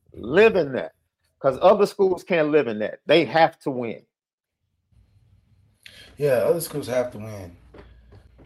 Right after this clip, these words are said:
Speaker 2: And they, they, they don't have the flexibility to do the things we can do. I think that's the other thing.
Speaker 1: Bro.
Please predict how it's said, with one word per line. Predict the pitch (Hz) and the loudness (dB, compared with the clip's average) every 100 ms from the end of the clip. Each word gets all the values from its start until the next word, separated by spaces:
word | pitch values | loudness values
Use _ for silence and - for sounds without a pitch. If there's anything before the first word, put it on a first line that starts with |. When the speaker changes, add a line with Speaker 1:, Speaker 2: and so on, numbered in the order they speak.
| - | -12
Speaker 2:
And | 113 110 101 | -8 -8 -6
they, | 117 110 | -8 -8
they, | 80 110 107 92 - - | -8 -6 -6 -10 -16 -8
they | 101 | -2
don't | 123 120 | -2 0
have | 123 101 | -2 -2
the | 104 | -6
flexibility | - 135 - 101 135 165 120 107 | -4 -4 -4 -2 2 2 -2 -8
to | 98 | -8
do | 113 107 | -8 -8
the | |
things | 104 113 107 | -8 -8 -8
we | 110 | -10
can | 104 101 | -12 -12
do. | - - | -8 -4
I | 143 | -4
think | - 107 | -4 -4
that's | 104 - | -4 -2
the | 123 | -2
other | 123 | 0
thing. | 147 | 2
Speaker 1:
Bro. | 156 123 | 2 2